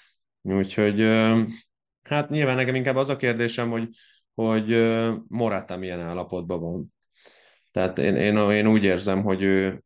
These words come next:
így látva a dinamikáját, meg ahogy ő közlekedik a pályán, hogy ő, ő nem százas jelen pillanatban. És, és azért az befolyásolni fogja neked ezt a tervedet,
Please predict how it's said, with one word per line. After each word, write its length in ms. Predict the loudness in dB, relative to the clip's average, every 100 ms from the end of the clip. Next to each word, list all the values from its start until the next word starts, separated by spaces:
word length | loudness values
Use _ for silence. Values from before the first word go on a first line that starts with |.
| _
így 180 | -8 -4
látva 640 | -4 -4 -4 -4 -2 -2
a 160 | -4 -8 -16
dinamikáját, 840 | -4 -2 0 -4 -4 -4 -4 -4
meg 180 | -8 -8
ahogy 260 | -6 -6
ő 120 | -8 -6
közlekedik 520 | -6 -4 -6 -6 -6
a 100 | -6
pályán, 340 | -4 -4 -4
hogy 140 | -4 -4
ő, 200 | -4 -4
ő 220 | -6 -6 -6 -8 -8
nem 400 | -8 -6 -6 -6
százas 760 | -10 -10 -12 -12 -14 -14 -18 _ _ _ _ _
jelen 340 | -6 -4 -4 -4
pillanatban. 640 | -4 -4 -6 -6 -8 -8 -10 _ _ _ _ _ _ _ _
És, 380 | -4 -2 0 -2
és 240 | -2 -2 0
azért 240 | 0 0 -2
az 180 | -4 -2
befolyásolni 680 | -2 -2 -4 -6 -6 -6 -4
fogja 480 | -4 -2 0 -2 -6 -10
neked 280 | -6 -2 -2
ezt 220 | -2 -2
a 80 | -4
tervedet, 640 | -2 -2 -2 -2 -4 -6